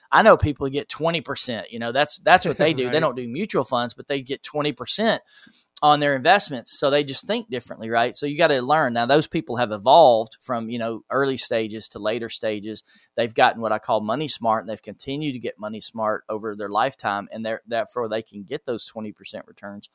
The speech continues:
Speaker 1: versus twelve. But what Dave is doing is he is giving people a vision,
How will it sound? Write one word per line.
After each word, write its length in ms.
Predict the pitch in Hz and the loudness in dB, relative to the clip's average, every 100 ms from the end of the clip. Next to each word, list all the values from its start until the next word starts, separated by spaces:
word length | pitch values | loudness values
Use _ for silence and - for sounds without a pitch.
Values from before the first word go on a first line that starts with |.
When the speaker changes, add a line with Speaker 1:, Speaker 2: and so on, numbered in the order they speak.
| - _ _ - | -20 _ _ -8
Speaker 1:
versus 320 | 120 - 104 | -6 -6 -8
twelve. 240 | 131 127 - - - - | -2 -2 -4 -20 -12 6
But 240 | 185 180 - _ _ _ _ _ - - | 8 8 2 _ _ _ _ _ -20 -12
what 280 | 131 147 147 | 0 4 6
Dave 260 | 170 196 165 | 8 8 6
is 140 | 135 | 0
doing 540 | 135 185 202 135 127 | 0 0 0 -2 -4
is 200 | - 131 | -6 -8
he 120 | - 160 | -4 -4
is 100 | 123 | -4
giving 360 | 139 175 196 | -2 -2 0
people 540 | 123 131 123 123 120 - | -2 -2 -6 -4 -4 -2
a 120 | 127 | -6
vision, 480 | 127 226 139 76 | -2 -2 -4 -10